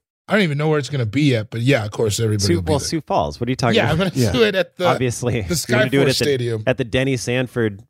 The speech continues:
Speaker 2: Premier Center in Sioux Falls, where everybody does their
Speaker 3: You're
Speaker 2: shit.
Speaker 3: doing it at Magooby's on a Friday before their usual Friday shows,
Speaker 1: Yeah,
Speaker 3: right?
Speaker 1: yeah, and
Speaker 2: Poughkeepsie,
Speaker 3: Yeah.
Speaker 2: bro.
Speaker 1: <laughs>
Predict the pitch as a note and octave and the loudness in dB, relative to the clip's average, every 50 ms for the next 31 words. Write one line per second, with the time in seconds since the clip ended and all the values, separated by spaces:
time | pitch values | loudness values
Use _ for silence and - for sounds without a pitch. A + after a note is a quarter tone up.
0 | _ - B2+ A2+ A2+ B2+ D3+ C#3 - - G2 F#2 F#2 F#2 F#2+ G2+ - - B2 A2+ | _ -4 -2 0 2 0 0 0 0 -2 0 0 0 0 0 -2 -2 -4 -4 -2
1 | - D3 C#3+ A2 G2+ F#2 G2 G#2 G2 G2 G2+ G#2 A2 G#2+ F#2+ G2 F#2 F2+ F#2+ F#2 | 0 0 0 0 -2 -4 -4 -4 -2 0 0 0 0 0 0 -2 0 0 0 -2
2 | F2 - F#2 F#2 E3 E3 G2 F#2 - D4 C#4 B3+ A3+ G#3 G3 F#3+ F#3 F3+ E3 C3+ | 0 -2 -4 -2 0 0 0 2 2 0 0 2 2 0 0 -2 -2 -4 -4 -2
3 | D3 G3+ A#3+ C4 A#3 F#3+ C3+ D#3 C#3+ C3+ A#2+ - - E3 E3+ F#3+ G3 E3 C#3 B2 | 0 0 0 2 0 0 0 0 -2 -2 -4 -4 -4 0 0 2 2 2 0 -2
4 | B2 A2+ - C#3+ C3 B2 B2 B2+ C#3 C#3 B2 C3+ A#2+ G#2+ - D3+ C3+ C3 A#2+ G#2 | -2 -4 0 0 0 2 2 2 2 2 2 -2 -2 0 2 2 2 2 2 -2
5 | F2+ - D3 C#3+ C#3+ B2+ - G2+ G#2+ G#2 G#2+ A#2 C#3 D#3+ C#3+ C#3+ D3 D#3 E3+ D#3+ | -4 -2 2 2 2 2 2 -2 -4 -2 0 2 2 2 2 2 2 4 4 2
6 | C#3 D3+ D#3 D#3 D#3 E3 E3+ F3+ - - C#3+ C#3+ C3+ A#2 E3 E3 D3+ C3 D#3+ D#3+ | 2 0 0 0 4 4 4 2 2 0 2 2 4 4 4 2 2 2 4 4
7 | E3 E3 E3+ F3 F#3 F#3 F3+ | 6 6 6 4 4 2 0